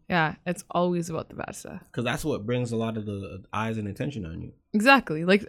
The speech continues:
Speaker 1: like, I'm trying to, like, think
Speaker 2: And that
Speaker 1: of
Speaker 2: what
Speaker 1: someone
Speaker 2: kinda
Speaker 1: who's,
Speaker 2: stays
Speaker 1: like,
Speaker 2: a lot, too.
Speaker 1: who's, like, really good, like, uh,
Speaker 2: Mother Teresa.
Speaker 1: <laughs> Nah, like,
Speaker 2: <laughs>
Speaker 1: okay, Hillary Duff. You know how all these Disney stars always go off the rails and stuff, and
Speaker 2: Hold
Speaker 1: they
Speaker 2: on,
Speaker 1: end
Speaker 2: did
Speaker 1: up
Speaker 2: she
Speaker 1: on
Speaker 2: didn't
Speaker 1: wa-
Speaker 2: go, she, didn't she go off the rails?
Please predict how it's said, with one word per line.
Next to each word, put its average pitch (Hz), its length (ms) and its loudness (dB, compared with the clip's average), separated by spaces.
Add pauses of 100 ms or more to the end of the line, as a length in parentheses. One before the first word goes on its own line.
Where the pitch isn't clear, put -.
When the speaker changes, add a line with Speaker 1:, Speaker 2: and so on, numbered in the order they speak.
Speaker 1:
like, 226 200 8
I'm 226 100 6
trying 240 280 4
to, - 120 -16
like, 196 140 4
think - 80 -4
Speaker 2:
And 208 100 6
that 135 40 6
Speaker 1:
of 139 60 4
Speaker 2:
what 143 40 2
Speaker 1:
someone 190 220 6
Speaker 2:
kinda - 120 4
Speaker 1:
who's, 135 100 4
Speaker 2:
stays - 40 6
Speaker 1:
like, 170 160 6
Speaker 2:
a - 20 -4
lot, 98 220 -4
too. 107 240 -4 (320)
Speaker 1:
who's, 196 160 6
like, 180 160 4
really 175 260 4
good, 165 400 2
like, 160 360 2
uh, 160 520 2
Speaker 2:
Mother 98 220 -4
Teresa. 95 500 -4 (640)
Speaker 1:
<laughs> - 160 0 (880)
Nah, 269 160 12
like, 240 180 10 (220)
Speaker 2:
<laughs> - 640 6
Speaker 1:
okay, 254 280 12
Hillary 294 360 12
Duff. 185 380 8
You 247 180 8
know 359 80 12
how 349 100 12
all 262 120 12
these 277 140 10
Disney 214 200 6
stars 220 260 8
always 196 240 10
go 196 140 4
off 175 220 10
the 180 80 2
rails 170 360 4
and 175 100 2
stuff, 170 260 4
and 170 80 0
Speaker 2:
Hold 170 80 4
Speaker 1:
they - 40 6
Speaker 2:
on, 117 60 8
Speaker 1:
end 120 60 6
Speaker 2:
did 131 60 6
Speaker 1:
up - 40 2
Speaker 2:
she - 80 -2
Speaker 1:
on 170 80 2
Speaker 2:
didn't 165 80 2
Speaker 1:
wa- 160 120 4
Speaker 2:
go, - 60 -2
she, 156 120 -4
didn't 147 240 -10
she 196 100 -4
go 190 120 2
off 190 120 -2
the 202 80 2
rails? 349 320 0